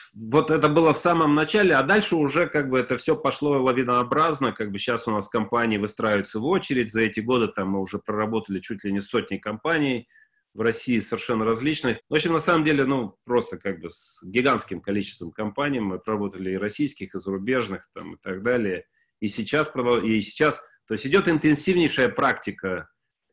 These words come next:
практика как бы работы с, э, с реальными людьми из реального бизнеса, как бы, когда вы работаете в бизнес-коучинге, с элементами экзекутив-коучинга и так далее, если это,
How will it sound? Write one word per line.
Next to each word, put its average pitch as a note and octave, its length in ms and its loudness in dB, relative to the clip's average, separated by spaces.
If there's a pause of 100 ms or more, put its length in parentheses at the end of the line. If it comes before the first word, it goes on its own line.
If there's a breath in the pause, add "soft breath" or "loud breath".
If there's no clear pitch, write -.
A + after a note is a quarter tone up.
(140)
практика C#3 560 0
как A2+ 240 -2
бы A#2+ 80 4
работы G#2 680 -2
с, - 240 -8
э, G2 500 -2 (140)
с - 200 -14
реальными A#2+ 520 4
людьми A2 380 0
из G#2+ 120 -2
реального G#2 440 0
бизнеса, C3 600 -4
как F#2 240 -8
бы, E2+ 80 -12
когда G#2+ 220 -4
вы A#2 120 -2
работаете F#2 720 -6 (100)
в F2+ 240 -4
бизнес-коучинге, F2 1040 -8 (480 soft breath)
с - 100 -12
элементами A#2 640 2
экзекутив-коучинга F#2+ 1040 -4
и - 20 -10
так F#2+ 240 -6
далее, A2 220 0
если F2 240 -6
это, - 180 -10